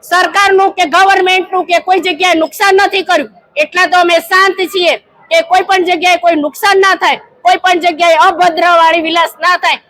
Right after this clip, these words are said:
એનો સંયમ રાખવાનું પણ અમે સદાય કહેતા રહીએ છીએ કે કોઈ પણ જગ્યાએ આપણે મીડિયામાં એવું ના આવવું જોઈએ કે કોઈ ક્ષત્રિયાણીએ કે કોઈ ક્ષત્રિયે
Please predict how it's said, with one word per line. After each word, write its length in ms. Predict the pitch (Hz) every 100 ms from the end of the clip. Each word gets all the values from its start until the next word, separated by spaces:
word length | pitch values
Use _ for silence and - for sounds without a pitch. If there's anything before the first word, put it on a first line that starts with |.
| _ - 349
એનો 140 | 349
સંયમ 400 | 339 381 392 392 381
રાખવાનું 400 | 392 381 370 359
પણ 160 | 359
અમે 180 | 349 339
સદાય 320 | 349 330 320
કહેતા 340 | 320 302 311 302
રહીએ 300 | 294 285 247
છીએ 160 | 220 - - _
કે 120 | 320 320
કોઈ 220 | 392 403
પણ 200 | 392 359
જગ્યાએ 360 | 349 311 339
આપણે 240 | 330 330 320
મીડિયામાં 540 | 320 339 330 330 294 - -
એવું 280 | 330 392 392
ના 180 | 370 370
આવવું 200 | 370 370
જોઈએ 180 | 359 349
કે 240 | 339 294 _ -
કોઈ 140 | 330
ક્ષત્રિયાણીએ 760 | - 359 359 370 359 359 359 339
કે 140 | 339
કોઈ 360 | - 330 311 320
ક્ષત્રિયે 760 | - 359 370 381 359 285 -